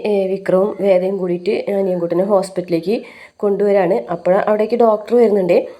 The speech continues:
ഡോക്ടർ വരുമ്പോൾ ചോദിക്കുന്നുണ്ട്, "എന്താ, എന്ത് പറ്റിയതാണെന്ന്?" ചോദിക്കട്ടോ. അപ്പോൾ അങ്ങനെ വിക്രം ഇങ്ങനെ പറയുന്നുണ്ട്, ഇങ്ങനെ, ഏ, ക-, ഏ, കത്തി കൊണ്ടാണെന്നൊക്കെ പറയാം. അപ്പോൾ പറയുന്നുണ്ട്, "ഇത് ആക്സിഡന്റ് അല്ലല്ലോ, ഏ, കത്തിക്കുത്തല്ലേ?" അപ്പോൾ പോലീസിൽ, ഏ, പരാതിപ്പെടണം. ആ, മാത്രമല്ല, ഇവിടെ പറ്റൂല,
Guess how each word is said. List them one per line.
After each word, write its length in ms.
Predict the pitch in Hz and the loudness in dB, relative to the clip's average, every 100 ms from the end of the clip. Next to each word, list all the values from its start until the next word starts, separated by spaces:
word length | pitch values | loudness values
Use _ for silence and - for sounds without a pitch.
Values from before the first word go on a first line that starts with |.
| - - _ | -20 -20 _
ഡോക്ടർ 260 | 220 226 262 | -2 2 4
വരുമ്പോൾ 320 | 262 240 240 | 4 4 -2
ചോദിക്കുന്നുണ്ട്, 540 | 240 254 240 220 220 | 0 0 2 -2 2
"എന്താ, 360 | 208 214 202 220 | 2 2 0 0
എന്ത് 200 | 190 190 | -2 -4
പറ്റിയതാണെന്ന്?" 560 | 202 208 208 196 190 190 | -2 0 2 2 2 2
ചോദിക്കട്ടോ. 380 | 190 175 170 170 | -2 -2 -2 -4
അപ്പോൾ 160 | 160 | -2
അങ്ങനെ 180 | 175 180 | -2 -2
വിക്രം 240 | 190 190 180 | -4 -4 -4
ഇങ്ങനെ 180 | 185 196 | -2 0
പറയുന്നുണ്ട്, 440 | 202 180 185 180 | 2 2 2 0
ഇങ്ങനെ, 220 | 185 185 226 - - - - | 0 0 -2 -8 -20 -14 -4
ഏ, 60 | 185 175 - | 0 0 -4
ക-, 180 | - - | -6 -4
ഏ, 40 | 185 180 180 | 0 -2 -2
കത്തി 200 | 185 202 | -6 -2
കൊണ്ടാണെന്നൊക്കെ 580 | 202 196 185 185 190 196 | 0 2 0 0 0 0
പറയാം. 300 | 190 165 151 | 0 2 0
അപ്പോൾ 180 | 151 170 190 | 0 0 2
പറയുന്നുണ്ട്, 380 | 190 196 190 226 - - _ _ 175 | 2 0 2 0 -2 -20 _ _ -4
"ഇത് 280 | 196 - | -2 0
ആക്സിഡന്റ് 460 | 196 165 - 185 196 | 0 -2 0 2 4
അല്ലല്ലോ, 340 | 220 214 208 208 202 | 4 4 4 2 0
ഏ, 80 | 196 190 180 175 180 | 2 2 2 0 -4
കത്തിക്കുത്തല്ലേ?" 640 | 180 180 196 254 254 151 - - _ _ - | -6 -6 0 2 2 2 -2 -16 _ _ -12
അപ്പോൾ 220 | 160 175 | -10 -6
പോലീസിൽ, 440 | 202 190 180 185 214 226 208 | -2 0 0 2 2 4 2
ഏ, 200 | 208 208 | 0 0
പരാതിപ്പെടണം. 680 | 214 196 190 202 202 196 - - - - | 2 2 2 2 2 2 -2 -10 -20 -10
ആ, 80 | 160 | -6
മാത്രമല്ല, 680 | 165 175 160 190 202 190 - 190 | -4 -4 0 2 4 2 0 -2
ഇവിടെ 220 | 175 - | 0 2
പറ്റൂല, 300 | 220 214 220 | 0 0 -2